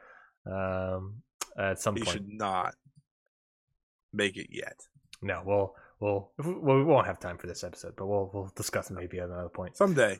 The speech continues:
Speaker 2: Maybe when, you know, <laughs> everyone's voted in.
Speaker 1: Yeah. Uh, never open weight title match. Speaking about legends, Tama Tonga versus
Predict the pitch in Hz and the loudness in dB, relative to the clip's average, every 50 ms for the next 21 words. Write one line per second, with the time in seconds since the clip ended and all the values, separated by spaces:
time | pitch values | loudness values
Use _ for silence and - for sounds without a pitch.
0 | _ - 139 147 165 180 185 185 175 160 170 165 160 151 147 139 135 131 123 117 | _ -4 0 6 8 10 10 10 10 10 8 6 6 6 4 2 4 4 2 0
1 | 110 110 117 113 117 - - 185 170 151 131 120 - - 123 113 113 110 107 98 | -2 -4 -4 -4 -2 4 4 4 6 6 4 2 0 -2 0 0 -2 -2 -2 -4
2 | 92 - - _ _ _ - 202 208 107 180 - 226 - - - - - - - | -6 -8 -8 _ _ _ 0 2 4 4 6 6 4 2 2 -6 -6 -4 0 2
3 | - 143 147 156 160 160 160 165 180 180 190 208 226 240 214 220 - - 175 202 | 6 8 10 10 12 12 12 10 10 8 8 8 8 10 10 8 8 10 8 8
4 | 208 208 202 185 185 185 185 185 - - - 170 175 180 180 175 180 175 175 175 | 10 10 8 10 10 8 8 6 2 4 6 8 10 10 10 10 10 10 10 10
5 | - - - - - - - - 220 247 240 226 220 190 170 151 147 139 123 120 | 8 6 -2 -2 -2 -2 2 6 8 8 8 8 8 8 10 10 10 8 8 10
6 | 120 120 117 110 117 117 120 113 - - _ - - - 202 240 285 285 254 190 | 8 8 8 8 4 2 2 0 -2 -4 _ -2 4 8 8 10 10 10 8 6
7 | - 165 190 190 190 190 185 196 196 180 156 160 143 - - 113 | 8 8 8 8 10 10 10 10 10 10 10 6 6 6 2 -2